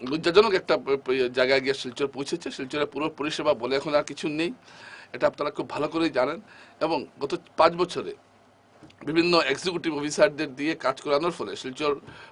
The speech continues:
পুরসভায় কাজের গতি বলতে কিচ্ছু নেই। এরাই তো কর্পোরেশনের কর্মী হবেন। তো এই যে একটা শুধুমাত্র ক-, পুরসভা থেকে কর্পোরেশন হ-, হবে, এর বাইরে তো কিছু হতে যাচ্ছে না। এম-, এমন তো নয় যে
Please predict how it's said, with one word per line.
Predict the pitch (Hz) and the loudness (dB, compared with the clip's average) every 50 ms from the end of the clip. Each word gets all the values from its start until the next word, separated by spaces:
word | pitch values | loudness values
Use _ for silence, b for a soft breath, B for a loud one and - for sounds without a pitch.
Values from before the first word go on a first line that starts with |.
| B - | B -4
পুরসভায় | 143 156 165 165 - 170 160 156 156 | 0 2 2 2 2 2 2 2 2
কাজের | - - 143 139 135 160 165 | 2 2 2 2 2 2 0
গতি | 156 123 127 135 - 156 | 0 -2 -6 -4 -4 -4
বলতে | 143 147 143 - 156 | -4 -4 -4 -6 -8
কিচ্ছু | - 165 - - - 151 | -8 -10 -12 -6 -6 -4
নেই। | 131 127 123 107 - B B B B B B B | -2 -2 -4 -4 -8 B B B B B B B
এরাই | - 135 160 190 | 2 6 6 6
তো | 202 - | 6 4
কর্পোরেশনের | - 214 190 170 - 180 185 180 - - 190 185 | 2 2 2 2 4 2 2 2 2 0 -2 -2
কর্মী | - 175 165 175 160 180 | 0 0 0 2 2 0
হবেন। | 175 175 165 170 - - - - B B B B B B B B B B B | 0 2 2 0 0 -2 -6 -12 B B B B B B B B B B B
তো | - - | -4 0
এই | - 220 247 | 2 2 4
যে | 247 269 | 4 2
একটা | 247 - - 240 226 208 202 - - _ _ b b b b b b b b _ - - | 0 2 6 8 8 8 8 4 -2 _ _ b b b b b b b b _ -20 -12
শুধুমাত্র | - 160 156 180 190 185 180 - - 202 196 180 170 - | -10 -4 0 2 4 4 2 4 4 4 4 4 2 -4
ক-, | 151 135 - _ _ - - - 135 139 135 - 139 135 | -10 -10 -14 _ _ -20 -8 -4 -2 -2 -2 -4 -8 -2
পুরসভা | 160 175 185 175 - 185 190 | 0 2 2 4 4 4 4
থেকে | 185 185 175 180 | 4 4 0 -2
কর্পোরেশন | - 156 160 156 - 175 175 170 - 190 180 170 | -2 -4 -8 -4 -2 0 0 0 0 -2 -2 -2
হ-, | 170 - - - - | -4 -8 -6 -6 -6
হবে, | - - 160 143 143 139 123 | -4 -2 0 2 2 4 4
এর | 139 160 170 | 4 4 6
বাইরে | 160 - 165 185 | 6 6 6 6
তো | 185 220 | 4 2
কিছু | 196 202 202 190 202 | -2 -4 -4 -4 -4
হতে | 190 185 - 202 185 | -2 2 4 6 6
যাচ্ছে | 185 185 185 - - 208 | 6 6 6 6 6 6
না। | 160 107 - - - | 6 4 0 -6 -14
এম-, | - 107 - | -16 -14 -12
এমন | 78 107 127 151 175 | -10 -6 -4 -4 0
তো | 165 202 202 | 4 4 6
নয় | 202 220 208 165 139 | 10 10 10 10 8
যে | 127 135 147 143 135 | 4 6 6 6 6